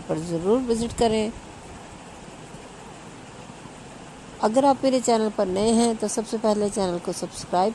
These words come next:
कर दें, बेल आइकन के बटन को प्रेस कर दें ताकि हर नई आने वाली वीडियोज़ की नोटिफिकेशन सबसे पहले आप लोगों तक पहुंच सके।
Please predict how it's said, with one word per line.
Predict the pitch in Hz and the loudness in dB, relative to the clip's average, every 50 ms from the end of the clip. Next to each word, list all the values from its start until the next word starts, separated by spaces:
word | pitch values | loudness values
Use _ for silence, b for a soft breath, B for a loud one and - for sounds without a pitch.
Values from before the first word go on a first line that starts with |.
| - | 2
कर | - 240 233 | 2 2 2
दें, | 220 233 247 359 415 392 254 | 2 0 0 0 0 2 6
बेल | 208 185 180 170 | 6 6 8 8
आइकन | 165 170 165 - 190 175 175 | 6 4 2 0 -2 -2 -2
के | 170 - 175 | -4 -4 -2
बटन | 170 180 208 - 196 180 | -2 -2 -2 -2 -6 -8
को | 175 - 190 | -6 -6 -8
प्रेस | - - - 226 277 - - | -6 -2 0 0 0 0 0
कर | - 240 226 214 | 0 2 2 2
दें | 208 233 285 359 - B B B B B B B B - - - | 2 -2 -2 -4 -6 B B B B B B B B -8 0 2
ताकि | 196 185 - - 180 | 2 2 4 0 -2
हर | - - 247 254 262 | 2 4 4 4 6
नई | 240 240 240 247 247 - - | 6 6 4 4 4 2 2
आने | 226 208 196 185 180 | 2 4 4 4 6
वाली | 175 170 170 165 160 | 4 4 4 4 2
वीडियोज़ | 160 160 156 - 156 160 156 156 - | 2 2 0 0 0 0 0 -2 -4
की | - 165 | -4 -2
नोटिफिकेशन | 165 170 160 - 165 - - 165 - - 165 170 170 - - 302 392 - - - - - - - - - - - - | 0 0 0 -2 -4 -4 -6 -6 -4 -2 -2 0 0 0 -2 -2 -4 -4 -8 -10 -10 -10 -12 -14 -14 -14 -14 -2 2
सबसे | - - 330 339 - - 247 208 | 4 4 4 2 2 0 -2 0
पहले | - 202 190 175 190 202 190 220 285 - - 214 | 2 0 0 2 2 2 0 0 -2 -4 -2 2
आप | 202 185 185 190 220 | 2 2 2 2 2
लोगों | 165 151 - - - - - | 0 0 0 -2 -6 -4 -4
तक | 220 247 - - - | -6 -6 -4 -2 0
पहुंच | 175 180 185 151 143 | 0 0 0 0 -2
सके। | - - - - - - - - | -2 -4 -4 -6 -8 -10 -12 -12